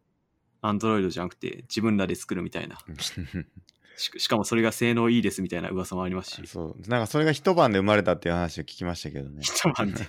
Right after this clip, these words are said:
Speaker 2: <laughs> さっきの話じゃないですけど。
Speaker 1: すげえ。はい。
Speaker 2: いや、だからあのトランプのその規制はやるだけこう無駄やったんじゃないかなって気はしますよね。
Speaker 1: 確かに。
Speaker 2: 下手になんかそういう手段を取るんだよっていうことを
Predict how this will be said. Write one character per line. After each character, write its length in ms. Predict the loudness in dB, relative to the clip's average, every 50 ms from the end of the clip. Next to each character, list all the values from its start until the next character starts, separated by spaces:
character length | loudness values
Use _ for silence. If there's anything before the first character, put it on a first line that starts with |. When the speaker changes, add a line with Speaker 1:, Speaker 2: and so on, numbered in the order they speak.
| -10 -12 -10 -12 -12 -10
Speaker 2:
<laughs> 360 | _ -12 -10 -10 -12 -12 -10
さ 140 | -8 -4 -4
っ 20 |
き 120 | -2 0
の 80 | 2 2
話 180 | 2 0 0 -2
じ 80 | -2
ゃ 40 | -2
な 80 | -2 -2
い 20 |
で 60 | -4
す 80 | -4 -4
け 80 | 0
ど。 80 | 0 0
Speaker 1:
す 20 |
げ 40 | 0
え。 20 | 0 -4 -8 _ -20 -20 _ _ _ _ _ -20
は 180 | _ -10 -8 -6
い。 40 | -6
Speaker 2:
い 420 | -6 -8 -10 -12 -14 -6 0 2
や、 80 | 4 6
だ 120 | 6 6
か 80 | 6 6
ら 60 | 6
あ 40 | 6
の 140 | 4 0
ト 140 | 0 0 2
ラ 140 | 2 2 2
ン 120 | 0 -2
プ 140 | -2 -2 0
の 200 | 0 2 2 0
そ 140 | 0 -2 -6
の 100 | -6 -4
規 160 | -6 -6 -8
制 380 | -12 -4 0 2 4 4 4 4
は 280 | 4 4 4 4 4
や 160 | 4 4 4 4
る 100 | 4 4
だ 140 | 2 2
け 300 | 4 4 4 4 4 2
こ 520 | 2 2 2 4 4 4 4 4 4 2 2 2
う 20 |
無 100 | 2 4
駄 100 | 6 6
や 40 | 4
っ 40 | 4
た 120 | 2 0
ん 60 | 0 0
じ 60 | 0
ゃ 20 |
な 60 | -2
い 60 | -2 -2
か 100 | -2 -4
な 80 | -4
っ 60 | -6
て 100 | -8 -14
気 140 | -12 -6 -4
は 100 | -4 -4
し 140 | -4 -6 -4
ま 140 | -4 -4 -4
す 140 | -4 -4 -6
よ 120 | -6 -6
ね。 320 | -6 -6 -4 -4 -6 -6 -10 _ _ _ _ _ _ _ _ _ _ _ _ _ _ -10 -8
Speaker 1:
確 0 |
か 80 | -6
に。 40 | -6 -4 -2 -2 2
Speaker 2:
下 100 | 4 4
手 60 | 4
に 120 | 4 2 2
な 140 | 2 0 0
ん 40 |
か 100 | 0 -4
そ 260 | -4 -2 0 0 2 2
う 60 | 2
い 140 | 2 0 0
う 100 | -2 -6 -14 -20 _ -6
手 120 | -6 -2
段 160 | 0 0 0 0
を 60 | -2
取 220 | -2 -2 -2 0
る 60 | 0
ん 60 | 0 0
だ 100 | 2 2
よ 100 | 2 0
っ 20 |
て 160 | -4 _ -10
い 40 | -10
う 20 |
こ 100 | -8 -8
と 160 | -8 -6 -4 -4
を 160 | -4 -6